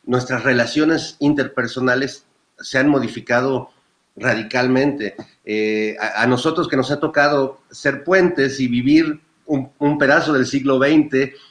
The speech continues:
la colita del siglo veinte, y vivir la transformación de una sociedad mexicana muy costumbrista, muy como de película de Ismael Rodríguez,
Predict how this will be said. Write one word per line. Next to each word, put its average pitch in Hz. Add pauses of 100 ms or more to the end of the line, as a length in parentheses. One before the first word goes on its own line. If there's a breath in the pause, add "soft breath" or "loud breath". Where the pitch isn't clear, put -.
(160 loud breath)
la 135
colita 156
del 139
siglo 147
veinte, 147 (240 loud breath)
y 131
vivir 151
la 180
transformación 143
de 165
una 160
sociedad 139
mexicana 147
muy 160 (300 loud breath)
costumbrista, 151
muy 165
como 170
de 135
película 147
de 131
Ismael 131
Rodríguez, 151